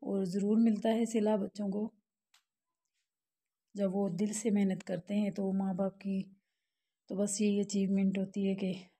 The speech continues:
बच्चे कुछ पढ़ लिख जाएं। यहाँ जी मैं आपको दिखाऊंगी अपने भाई की पिक्चर,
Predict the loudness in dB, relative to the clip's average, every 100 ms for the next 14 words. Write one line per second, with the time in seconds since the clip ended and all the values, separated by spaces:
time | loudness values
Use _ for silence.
0 | -10 -10 -6 -6 -6 -6 0 2 2 0
1 | -2 -2 -2 -4 -8 _ _ _ _ _
2 | _ _ _ -4 0 2 2 2 0 2
3 | 4 2 2 -8 -20 _ _ 0 4 4
4 | 2 -4 -4 -4 -4 -4 -6 -2 0 0
5 | -2 -6 -8 -14 -10